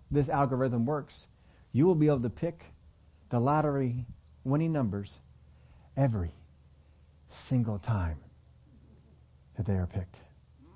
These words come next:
Now, how many would be motivated? I can understand how this is going to benefit me. Therefore, I am going to apply myself, and I am gonna get this down,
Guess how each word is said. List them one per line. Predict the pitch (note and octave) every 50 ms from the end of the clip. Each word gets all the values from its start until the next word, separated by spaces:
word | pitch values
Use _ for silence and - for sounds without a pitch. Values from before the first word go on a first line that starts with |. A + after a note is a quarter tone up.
| - - - - - - - - - - -
Now, | - C#3 D3+
how | F#3+ A#3+
many | B3 A3
would | F#3 F3+ F3
be | D#3+ D#3+
motivated? | D3+ E3 F#3 F3 C3 A2 F#2 E2+ - - - - - - - - - - - - G#3+ - - G3+ G3+ G#3 G3+ F#3+ - F4 - - - - A#3+ - - - - A3+ A#3 C4+ - - - - A#3 A#3 G#3+ - E3+ E3 C#3 - - - - - - - - - - - - - - _ _ - - - - - -
I | - F3+ A3+
can | - C4 C4
understand | C#4 B3+ A#3+ G3 E3+ - A#3+ B3 C4+ B3+ A3 G#3+ G#3+ G3
how | F3+ G#3 G#3+ A3 G#3+ G3+
this | G3+ A#3 B3+ B3 -
is | A#3 A3+ G3+
going | E3 A3+ A3+ A3 A3 G3+
to | G#3
benefit | E3+ A3 A#3 A#3+ A#3 - - F#3 E3
me. | D#3+ E3+ F3
Therefore, | E3+ F#3 A3+ C4 C#4 C4+ - - - F3 E3 F3 G3+
I | F#3+ G#3+ A#3+ B3+ B3
am | A#3 A3 G#3+ F#3 F3 E3
going | F3+ A3+ C4+ D4+ D4+ D4+ C#4+ A#3 G#3+ A3 A3+ G3+
to | D3 A3 A3
apply | G#3+ F#3+ - G#3 A#3 B3 B3
myself, | A3 F#3+ F3 E3 C#3 D#3 D3+ C#3 C#3+ C#3+ - - - - -
and | D#3+ G3+
I | A#3+ A#3+
am | A#3 G#3+
gonna | G3+ G#3 G3 F#3
get | D#3+ D3 D3 A#3+ A#3+ A#3+ - -
this | G#3 G#3 F#3 C#3+
down, | D#3+ F3 F#3+ G3 G3 F#3 D#3+ C3+ C3 C#3 C#3